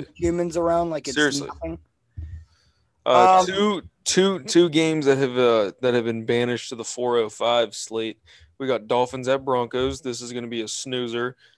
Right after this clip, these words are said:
Speaker 2: Give me M-, Miami three and a half. I would take it at Miami eight and a half. They're gonna,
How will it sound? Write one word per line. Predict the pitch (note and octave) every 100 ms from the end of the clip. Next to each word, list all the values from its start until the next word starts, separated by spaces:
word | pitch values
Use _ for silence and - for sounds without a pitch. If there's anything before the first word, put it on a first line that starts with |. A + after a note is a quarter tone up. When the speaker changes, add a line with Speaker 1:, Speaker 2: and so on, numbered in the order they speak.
| _
Speaker 2:
Give | C#3 C3+
me | C3
M-, | B2 A#2+ A#2 _ A2+ A2+ -
Miami | C#3 C#3 C#3 B2
three | - C3 B2+
and | A2+
a |
half. | A#2 B2+ B2
I | C3+
would | C3+
take | C#3 B2+
it |
at | A#2+
Miami | A#2 A#2+ A2+ -
eight | B2+ A#2
and | A2+
a |
half. | A2 F#2+ _ _ _ _
They're | C#3+
gonna, | C#3 B2